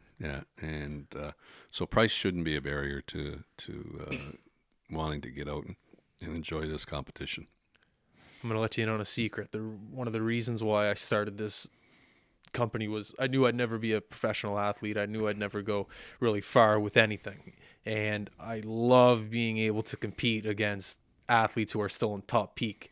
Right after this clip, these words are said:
Speaker 2: We had a game of pig with the, what was the old, old basketball team that was here? The
Speaker 1: The Hurricanes?
Speaker 2: Rain Man? The Rain Man?
Speaker 1: Rain
Speaker 2: And we had a game of, uh, pig with one of their best players.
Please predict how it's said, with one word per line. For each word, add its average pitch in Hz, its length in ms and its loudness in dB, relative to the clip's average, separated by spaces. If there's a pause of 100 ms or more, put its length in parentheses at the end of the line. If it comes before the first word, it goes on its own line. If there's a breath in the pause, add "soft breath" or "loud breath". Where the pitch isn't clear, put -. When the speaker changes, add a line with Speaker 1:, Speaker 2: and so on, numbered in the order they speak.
(320 loud breath)
Speaker 2:
We 113 640 0
had 107 320 2
a 107 140 -2
game 110 260 -2
of - 180 -8
pig 107 380 2
with 104 320 -6
the, 104 420 -2 (440 soft breath)
what 131 80 6
was 127 100 4
the 127 100 0
old, 113 220 -4
old 107 160 2
basketball 107 400 -4
team 107 220 -8
that 104 100 -4
was 104 140 -6
here? 98 260 -6 (460)
The 104 580 -2 (420)
Speaker 1:
The 87 80 2
Hurricanes? 113 220 4
Speaker 2:
Rain 127 240 10
Man? 170 280 2
The 113 120 2
Rain 123 260 -2
Man? 202 100 -2
Speaker 1:
Rain 104 460 2
Speaker 2:
And 117 140 2
we 120 100 4
had 127 100 10
a 107 40 0
game 113 340 4
of, 104 180 -2
uh, 107 140 -2
pig 135 300 8
with 117 180 2
one 120 140 6
of 117 60 6
their 110 100 2
best 120 320 6
players. 113 460 8